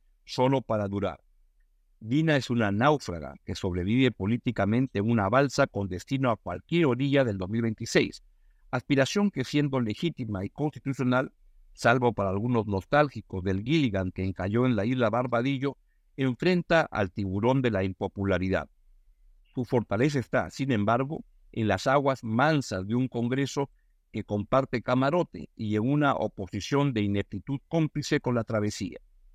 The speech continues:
La vigencia de los prefectos también es absurda y anquilosada.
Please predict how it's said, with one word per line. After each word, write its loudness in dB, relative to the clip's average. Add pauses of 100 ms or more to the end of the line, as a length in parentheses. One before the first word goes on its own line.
(560)
La 2
vigencia 2
de -2
los 0
prefectos -6
también -2
es -2
absurda -2
y 0
anquilosada. -2